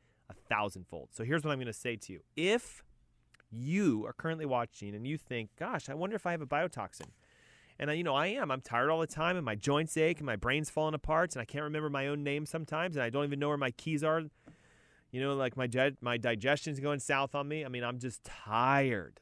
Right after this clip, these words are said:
I'm so tired. That's a classic sign of a biotoxin.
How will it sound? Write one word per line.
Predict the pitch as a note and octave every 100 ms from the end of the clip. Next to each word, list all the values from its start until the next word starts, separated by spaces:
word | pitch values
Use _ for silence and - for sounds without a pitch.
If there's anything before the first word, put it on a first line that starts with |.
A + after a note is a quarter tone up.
| -
I'm | A#2+ C3
so | - - C#3+ C#3+ D#3 F3+ F3
tired. | - - C#3+ D3 E3+ D#3 G2 - _ -
That's | A#2+ -
a |
classic | - - - C3 C#3 C#3+
sign | - C3 A#2+
of |
a | A2
biotoxin. | A#2 C#3+ - G2+ - D#2